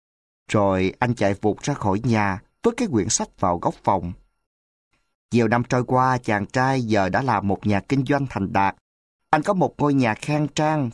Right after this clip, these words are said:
và một gia đình hạnh phúc. Nhưng người cha đã già và một hôm anh nghĩ mình cần phải đi gặp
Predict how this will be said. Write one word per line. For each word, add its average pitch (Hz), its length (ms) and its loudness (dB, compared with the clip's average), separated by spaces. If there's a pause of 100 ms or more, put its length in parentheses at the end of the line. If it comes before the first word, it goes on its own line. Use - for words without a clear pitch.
và 101 100 2
một 90 240 -2
gia 131 100 -2
đình 98 220 -4
hạnh 90 220 -4 (120)
phúc. 202 140 0 (540)
Nhưng 127 140 2
người 107 160 2
cha 135 320 0
đã 107 100 0
già 107 480 0 (260)
và 98 400 2
một 95 240 -2
hôm 117 300 0
anh 117 180 0
nghĩ 101 340 0 (280)
mình 120 320 6
cần 113 380 0
phải 95 220 -2
đi 117 140 -2
gặp 98 160 -2